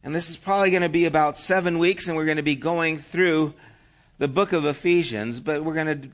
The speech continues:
doing it in a topical way. I know we went through the book of Ephesians not too long ago in midweek, but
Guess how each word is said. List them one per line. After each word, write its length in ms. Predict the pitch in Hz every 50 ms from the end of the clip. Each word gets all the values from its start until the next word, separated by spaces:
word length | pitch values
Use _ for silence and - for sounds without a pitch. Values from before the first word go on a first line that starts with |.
| -
doing 340 | - 160 160 156 156 156 151
it 120 | 147 147 143
in 160 | 143 135 139
a 120 | 127 120
topical 480 | - 156 151 151 151 - - 139 131 123
way. 320 | 123 123 120 120 120 120
I 40 | 120
know 140 | 127 123 123
we 140 | 120 120 117
went 320 | 117 135 135 - 135 -
through 240 | - 147 151 143 139
the 80 | 131
book 160 | 113 127 117 -
of 100 | 120 117
Ephesians 540 | 110 107 - 139 131 120 127 123 120 123
not 240 | 143 147 139 - -
too 200 | - - 180 175
long 260 | 170 160 151 147 143
ago 200 | 139 135 135 131
in 140 | 127 120 120
midweek, 520 | 131 147 143 139 143 139 139 139 - - _ - - - - - - - _ -
but 320 | 143 147 143 - - -